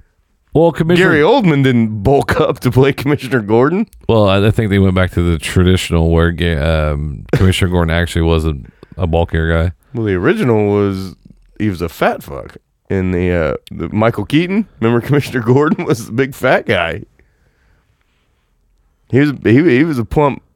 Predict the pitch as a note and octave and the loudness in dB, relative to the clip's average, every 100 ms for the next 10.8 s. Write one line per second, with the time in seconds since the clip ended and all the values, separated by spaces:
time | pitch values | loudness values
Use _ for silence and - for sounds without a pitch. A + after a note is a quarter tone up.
0 | _ D3 E3 D#3 D3+ G#2+ A2+ D3+ F#2 E2 | _ -2 -2 0 0 0 0 2 0 -4
1 | _ _ _ _ _ _ _ _ - G2 | _ _ _ _ _ _ _ _ -4 0
2 | A2 A#2 A#2 F#2 G2 B2+ E3+ F3+ F#2+ G2+ | 2 2 0 0 0 2 2 2 2 2
3 | C#3 F3 A#2 C3+ B3+ G2+ D#2 - _ - | 2 0 0 2 4 2 -4 -10 _ -20
4 | _ F2+ F2+ F2 - - _ - A2+ A2+ | _ 0 2 0 -6 -20 _ -8 0 2
5 | B2+ A#2 F#3+ C4 G#3 C#3+ - _ - G3 | 2 2 4 4 2 0 -2 _ -6 -2
6 | F#3 C3 D#3+ A3 A#2 G2 F#2+ F#2 G#2+ - | 0 2 2 4 4 4 2 2 0 2
7 | A2+ A2 F2+ A#2+ F#3+ F#3 - G2+ F2+ E2+ | 2 2 0 0 2 0 2 2 4 2
8 | D#2+ B2 C#3+ E3 D#3 D3+ C#3 A#2 C3+ B2+ | 2 0 2 2 2 4 2 2 2 0
9 | G2 D#3 C4 - A#2 A2+ A2 B2+ A#2+ G2+ | 2 4 4 2 2 2 2 2 0 -2
10 | C#3+ A#2+ B2 G#2+ F#2+ E3+ G#3 | -2 2 2 2 0 0 0